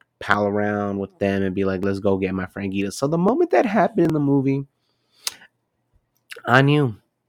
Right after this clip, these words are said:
I knew that everyone was gonna die. Like, I called it, you know.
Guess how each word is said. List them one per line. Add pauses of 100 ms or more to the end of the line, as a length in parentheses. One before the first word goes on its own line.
(400)
I
knew
that
everyone
was
gonna
die.
Like, (880)
I
called
it, (180)
you
know.